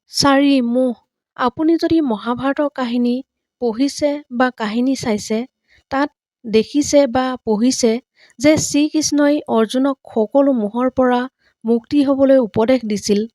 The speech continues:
ভগৱান শ্ৰীকৃষ্ণই গীতাৰ জৰিয়তে কৈছে যে কাৰোবাৰ প্ৰতি অযুক্তিকৰ প্ৰশংসা কেতিয়াও ভাল কথা নহয়। লগতে যিকোনো শৰীৰৰ প্ৰতি কোনো ধৰণৰ আকৰ্ষণ থকাটো উচিত নহয়।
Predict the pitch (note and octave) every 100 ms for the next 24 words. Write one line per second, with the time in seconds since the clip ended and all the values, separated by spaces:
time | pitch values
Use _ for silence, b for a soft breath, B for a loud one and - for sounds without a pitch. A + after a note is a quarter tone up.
0 | _ _ A#3+ A3 B3 C#4 E4+ D#4+ - C4
1 | D4 C4+ C#4+ D4+ D4+ A3 A3 C4 C#4 C4
2 | B3 A3+ G#3+ A3+ B3+ - _ _ - A#3+
3 | A#3+ - C4+ A#3+ A3+ C4 _ _ _ B3
4 | B3 C#4 D#4+ D#4+ D#4 C#4+ D4 D4 D#4 _
5 | - C4 C4 C#4 C#4 - C#4 C#4 C4+ C4+
6 | G#3+ - B3+ B3+ C4+ C4 - A3+ B3 C4+
7 | A#3+ - G#3+ A#3 A#3+ - A#3 G#3 G#3 G#3+
8 | A3+ _ - B3+ B3+ C#4+ D4+ E4 C#4 A#3
9 | C4 D4+ D4+ D4 A#3+ A3+ B3 C#4 C#4+ B3+
10 | G3+ A#3 C4+ _ _ _ - C4 C4+ D4+
11 | C#4+ D4 D4+ D4 B3 G3+ B3 B3 C#4+ C#4
12 | C4 - B3 C4 A#3 - - B3+ A#3+ G#3
13 | G#3+ G#3+